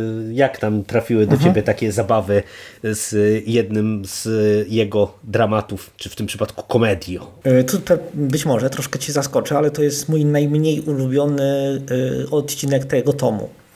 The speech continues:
Speaker 2: I, e, ch-,
Speaker 1: Nie
Speaker 2: chyba
Speaker 1: zaskoczysz mnie, bo mój
Speaker 2: Mhm.
Speaker 1: też jest najmniej ulubiony z tego
Speaker 2: No
Speaker 1: tomu.
Speaker 2: bo, znaczy, w-, wiesz co, nie, nie chodzi o to właśnie, a powinien być mój ulubiony, bo tu mamy i Szekspira, i troszkę budowy wię-, większego lore,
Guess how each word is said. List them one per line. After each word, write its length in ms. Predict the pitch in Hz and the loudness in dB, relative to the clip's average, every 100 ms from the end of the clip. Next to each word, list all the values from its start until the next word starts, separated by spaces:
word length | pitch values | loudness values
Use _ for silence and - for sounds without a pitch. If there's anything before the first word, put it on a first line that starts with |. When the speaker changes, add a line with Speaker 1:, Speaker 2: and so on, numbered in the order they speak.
| _ _ | _ _
Speaker 2:
I, 300 | 147 143 143 147 143 - - | -4 0 0 -2 -10 -10 0
e, 240 | 131 135 131 - | 2 2 -2 -8
ch-, 160 | - 165 | -4 0
Speaker 1:
Nie 60 | |
Speaker 2:
chyba 220 | 226 - | 2 4
Speaker 1:
zaskoczysz 360 | - - 151 - | 4 4 2 2
mnie, 220 | 214 208 | 2 2
bo 120 | 190 | 0
mój 140 | 185 160 | 2 4
Speaker 2:
Mhm. 180 | 131 165 | 4 2
Speaker 1:
też 100 | 143 | -2
jest 160 | - | -2
najmniej 360 | 165 139 135 123 | -2 0 0 2
ulubiony 460 | 120 117 113 101 | 2 0 0 0
z 80 | 98 | -2
tego 220 | 110 95 | -4 0
Speaker 2:
No 60 | 92 | 2
Speaker 1:
tomu. 180 | 214 202 | 2 2
Speaker 2:
bo, 80 | 165 | 0
znaczy, 260 | 185 - 190 | 0 0 -2
w-, 340 | 170 165 - 165 | -2 -4 0 0
wiesz 120 | 175 | 0
co, 100 | 180 | 0
nie, 320 | 156 156 160 | 0 -2 -2
nie 120 | 160 | 0
chodzi 180 | - 226 | 0 0
o 40 | |
to 120 | - - | 0 -2
właśnie, 300 | 151 180 165 - | -2 0 -2 -4
a 120 | - | -4
powinien 340 | 180 156 226 | 0 2 0
być 160 | 220 - | 0 0
mój 100 | 220 | 2
ulubiony, 280 | 208 220 120 | 2 2 0
bo 120 | 135 | 0
tu 120 | 147 | 0
mamy 180 | 139 147 | 0 0
i 100 | - | -2
Szekspira, 680 | 156 - - 131 143 143 139 | -2 -2 -4 -2 2 2 2
i 220 | 147 143 | 0 -2
troszkę 320 | 151 - 147 | -2 0 0
budowy 360 | 127 131 131 131 | 2 2 2 0
wię-, 260 | 143 135 131 123 127 | 0 0 -2 -6 -8
większego 460 | 123 139 135 135 131 | -4 -2 0 0 2
lore, 280 | 123 131 | 2 0